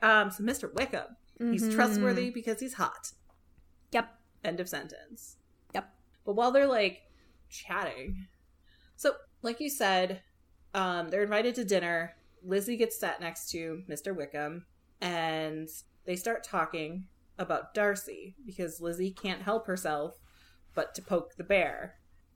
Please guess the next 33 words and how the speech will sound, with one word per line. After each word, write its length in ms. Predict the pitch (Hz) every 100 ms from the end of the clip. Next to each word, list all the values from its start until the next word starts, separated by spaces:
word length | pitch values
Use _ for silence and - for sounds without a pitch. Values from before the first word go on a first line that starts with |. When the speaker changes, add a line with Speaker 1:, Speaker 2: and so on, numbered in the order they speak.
| -
Speaker 2:
Mm-hmm. 400 | 226 208 202 254 - _ _ -
Speaker 1:
Because 300 | 214 208 185
she 140 | 190
has 180 | 175 156
a 60 | 151
crush 240 | 139 -
on 120 | 139
Darcy. 560 | 170 170 165 - 269 285 - -
<laughs> 160 | - 349 349 359 - 370 403 415
Speaker 2:
Right. 320 | 349 214 285 - 254 - - - -
Speaker 1:
She 80 | 311
won't 220 | 247 226
Speaker 2:
Low-key. 240 | 381 320 226
Speaker 1:
admit 180 | 165 156
it, 160 | - - -
but 200 | - 240
why 180 | 240
else 180 | 233 220
would 140 | 214 202
she 140 | 185
be 100 | -
obsessed? 400 | - - - - -
Speaker 2:
Yeah. 160 | - 254 370 - 320 285
I 80 |
mean, 260 | 302 311 269
Speaker 1:
<laughs> 40 | -
Yeah. 60 |
Speaker 2:
totally, 680 | - 302 311 359 392 392 - - - -
Elizabeth 460 | 302 339 339 359
wants 400 | 233 208 196 -
to 60 | 302
know, 320 | 302 311 311 -
but 280 | 220 -